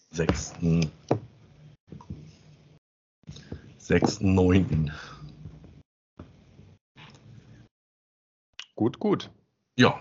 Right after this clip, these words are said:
Speaker 2: Da haben wir einen Plan.
Speaker 1: Ja, äh,
Speaker 2: Bin
Speaker 1: <laughs> ich hatte
Speaker 2: gespannt.
Speaker 1: ich hatte hier jetzt die Liste und ich,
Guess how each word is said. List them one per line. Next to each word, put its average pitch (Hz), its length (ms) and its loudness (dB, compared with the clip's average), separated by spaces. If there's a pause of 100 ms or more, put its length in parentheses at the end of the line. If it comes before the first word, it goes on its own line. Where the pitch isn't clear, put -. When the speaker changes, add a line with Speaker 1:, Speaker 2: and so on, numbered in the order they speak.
Speaker 2:
Da 101 120 2
haben 92 120 0
wir 101 60 6
einen 165 260 4
Plan. 98 440 2 (420)
Speaker 1:
Ja, - 280 4 (240)
äh, - 40 -14
Speaker 2:
Bin 85 340 4 (100)
Speaker 1:
<laughs> - 400 -2
ich 90 60 -6
hatte 90 80 -4
Speaker 2:
gespannt. 117 580 2 (500)
Speaker 1:
ich 104 160 2
hatte 95 180 6
hier 85 260 0
jetzt - 260 -10
die - 60 -12 (100)
Liste 95 520 0
und 80 140 -4
ich, - 240 -12